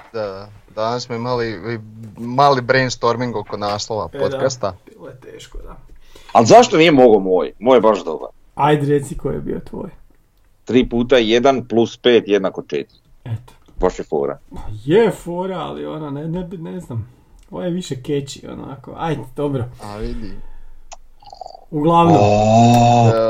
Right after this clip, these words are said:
Speaker 1: dobar je ovaj ironični, jel, z-, e, jel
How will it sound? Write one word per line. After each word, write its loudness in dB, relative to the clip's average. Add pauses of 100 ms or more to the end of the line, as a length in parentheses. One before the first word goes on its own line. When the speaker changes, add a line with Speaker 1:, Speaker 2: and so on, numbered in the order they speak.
(500)
Speaker 1:
dobar 4
je 2
ovaj 4 (180)
ironični, -2
jel, -6
z-, -8
e, -4 (100)
jel 2